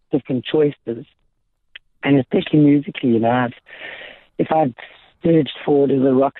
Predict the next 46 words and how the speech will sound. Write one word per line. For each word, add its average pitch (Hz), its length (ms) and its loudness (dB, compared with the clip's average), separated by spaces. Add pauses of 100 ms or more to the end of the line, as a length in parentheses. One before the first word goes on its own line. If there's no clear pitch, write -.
singer, 151 200 0
I - 20 2
wouldn't 156 240 2
have - 140 -2 (240)
had 147 240 -4
the 156 60 -4
experiences 160 800 0
of 127 180 -2
the 120 160 -6
being, 135 260 0 (220)
I'm 147 140 2
a 131 100 0 (140)
producer 160 580 0
as 127 100 2
well, 156 360 2
you 131 80 0
know, 139 160 -4
and 135 140 0
I 123 120 -12 (400)
do 143 80 -4 (180)
choral 160 320 2
arranging, 151 640 2
I 143 80 0
do 139 120 2
all 156 220 2
sorts 160 220 -6
of 165 160 -2
things. 123 300 -4
And 139 180 -4 (920)
it's, - 180 -2 (280)
um, 147 380 2 (1200)
when 165 200 2
I 156 60 0
was 151 140 0
eighteen, 165 420 0
all 147 240 2
I 143 60 2
wanted 131 300 2
to 123 80 -4
do 127 180 -2
was 131 100 -2
just - 220 -8
to - 100 -20
be 127 160 -2
a - 140 -4
famous 127 180 -6